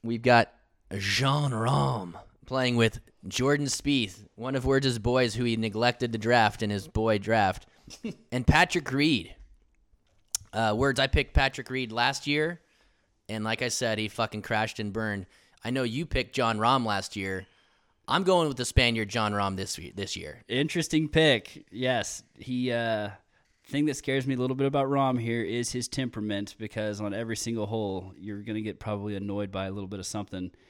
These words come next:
Speaker 2: And, um, you know, ironically enough, there have only been five Euros, uh, to ever win this tournament. I mean, I know Rory was, the, you know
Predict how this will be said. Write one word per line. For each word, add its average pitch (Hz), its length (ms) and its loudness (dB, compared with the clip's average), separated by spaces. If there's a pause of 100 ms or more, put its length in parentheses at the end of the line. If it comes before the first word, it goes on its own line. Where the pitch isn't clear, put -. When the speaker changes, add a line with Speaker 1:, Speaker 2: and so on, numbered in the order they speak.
(320)
Speaker 2:
And, 95 340 -10
um, 92 560 -8
you 131 80 -2
know, 131 200 -4 (120)
ironically 135 460 -4
enough, 117 320 -4
there 117 120 -8
have 110 80 -10
only 147 160 -6
been 117 180 -6
five 104 460 -6
Euros, 107 680 -8 (380)
uh, 101 240 -6
to - 160 -12
ever 101 200 -6
win 101 180 -6
this 95 160 -8
tournament. 92 480 -8 (240)
I 101 60 -12
mean, 98 180 -8
I 95 60 -6
know 98 160 -8
Rory 98 320 -6
was, 92 200 -8
the, 92 140 -10 (180)
you 98 120 -14
know 82 180 -12